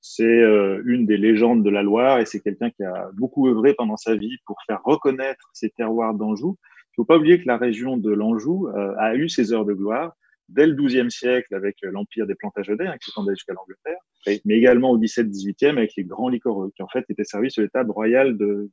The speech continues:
Speaker 1: de toute l'Europe. Et puis, pour, suite au phylloxéra et des différentes crises et, et bien sûr des deux guerres, ce vignoble s'est un tout petit peu, euh, endormi et a progressivement changé de physionomie. Par exemple, le chenin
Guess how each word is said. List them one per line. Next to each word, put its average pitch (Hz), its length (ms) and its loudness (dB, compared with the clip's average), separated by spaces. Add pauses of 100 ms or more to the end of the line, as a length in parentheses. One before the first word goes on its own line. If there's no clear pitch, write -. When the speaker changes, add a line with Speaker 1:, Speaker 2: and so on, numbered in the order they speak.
Speaker 1:
de 101 80 -12
toute - 140 -12
l'Europe. 95 240 -4 (440)
Et 120 100 0
puis, 165 560 4 (520)
pour, 123 340 0
suite - 340 -4
au 113 80 4
phylloxéra 117 640 0
et - 20 4
des 104 120 -4
différentes 110 380 -4
crises 117 280 0
et, 101 240 -2
et - 20 -6
bien 107 180 -8
sûr 107 200 -4
des 101 100 -2
deux 104 120 0
guerres, 151 300 4 (360)
ce 123 100 -4
vignoble 127 260 4
s'est - 300 -4
un 160 220 0
tout 156 160 -4
petit - 340 -10
peu, 139 60 0
euh, 107 580 2
endormi 113 500 0
et 135 280 8
a 131 160 0 (180)
progressivement 165 680 0
changé 123 260 -6
de - 60 -18
physionomie. 113 480 -2
Par 131 100 -4
exemple, 113 240 -6
le 113 100 -2
chenin 135 400 -6